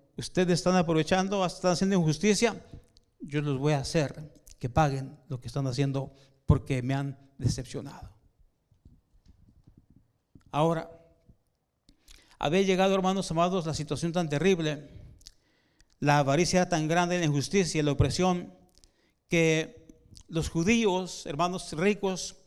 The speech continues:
se reunían en sus casas para celebrar las cosechas, las ganancias,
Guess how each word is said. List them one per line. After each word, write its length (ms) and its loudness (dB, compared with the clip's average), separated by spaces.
se 300 -2
reunían 580 0
en 80 -2
sus 180 -6
casas 300 -4
para 640 -4
celebrar 560 0
las 160 -2
cosechas, 540 -4
las 160 -2
ganancias, 580 0